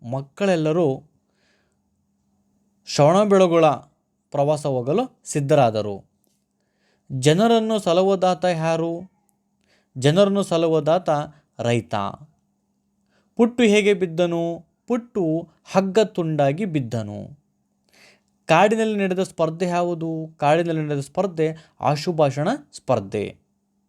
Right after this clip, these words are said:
ಇವುಗಳಿಗೆ ಸಮಾನಾರ್ಥಕ ಪದಗಳನ್ನ ಬರೆಯಿರಿ ಅಂತ ಮರ, ವೃಕ್ಷ, ಪಾದಪ, ತರು ಅಂತೇಳಿ ಬರೆಯುವಂಥದ್ದು. ಆಶ್ಚರ್ಯ, ಚಕಿತ, ವಿಸ್ಮಯ, ದಿಗ್ಭ್ರಮೆ.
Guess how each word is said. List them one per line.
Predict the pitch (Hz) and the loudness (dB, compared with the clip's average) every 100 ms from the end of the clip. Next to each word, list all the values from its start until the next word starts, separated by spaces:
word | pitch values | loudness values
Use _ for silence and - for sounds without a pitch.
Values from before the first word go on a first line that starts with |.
| _ _ _ _ _ _ _ _ _ _ _ _ _ _ _ _ - | _ _ _ _ _ _ _ _ _ _ _ _ _ _ _ _ -2
ಇವುಗಳಿಗೆ | 220 233 233 214 175 180 - - | 4 6 6 4 2 0 -12 -12
ಸಮಾನಾರ್ಥಕ | - 170 202 214 220 220 190 | -2 0 2 2 2 0 -2
ಪದಗಳನ್ನ | 190 180 170 165 156 | 0 0 0 0 0
ಬರೆಯಿರಿ | 147 139 135 127 | 0 0 0 -2
ಅಂತ | 123 120 165 190 _ _ _ - | -4 -4 -6 -6 _ _ _ -6
ಮರ, | 135 151 | 0 4
ವೃಕ್ಷ, | 190 208 - 139 139 - 170 | 4 0 -4 -4 -4 -4 -4
ಪಾದಪ, | 185 196 - 123 143 143 - 180 190 _ | -4 -8 -6 -2 0 0 -2 -6 -8 _
ತರು | 156 156 160 | 0 2 2
ಅಂತೇಳಿ | 139 117 123 | 0 -2 -6
ಬರೆಯುವಂಥದ್ದು. | 117 113 110 107 110 113 175 202 _ _ _ - | -6 -6 -6 -10 -12 -10 -10 -10 _ _ _ 0
ಆಶ್ಚರ್ಯ, | 139 - - 185 202 208 190 | 0 0 0 0 0 -2 -8
ಚಕಿತ, | - 143 165 160 185 | -6 -6 -4 -4 -2
ವಿಸ್ಮಯ, | 190 135 - - 139 156 - _ - 120 | -2 -4 -8 -6 -4 -4 -6 _ -8 -2
ದಿಗ್ಭ್ರಮೆ. | 120 - 120 117 147 160 | -2 0 -2 0 -4 -6